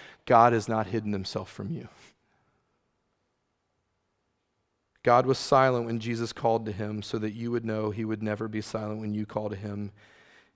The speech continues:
Even if it feels like it. So we're about to sing. We're gonna close, we're gonna take communion, then we're gonna sing this song, "O Come, All Ye Faithful."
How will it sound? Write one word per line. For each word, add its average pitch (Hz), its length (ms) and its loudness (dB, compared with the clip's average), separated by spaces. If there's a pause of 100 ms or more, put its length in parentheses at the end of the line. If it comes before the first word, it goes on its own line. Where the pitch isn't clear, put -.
(100)
Even 120 260 2
if 104 120 -2
it 107 80 -6
feels 104 280 -4
like 101 200 -6
it. 117 140 -18 (920)
So - 120 -6
we're 123 80 0
about 127 120 8
to 139 80 -2
sing. 123 400 4 (180)
We're 117 80 -8
gonna 117 140 2
close, 127 400 2
we're 120 80 -4
gonna 117 100 0
take 135 200 0
communion, 123 440 0
then 120 80 0
we're 117 80 -2
gonna 113 120 0
sing 123 300 -4
this 117 140 -4
song, 113 420 0
"O 110 60 -4
Come, 117 380 -4 (800)
All 120 140 6
Ye 117 120 0
Faithful." 107 580 -2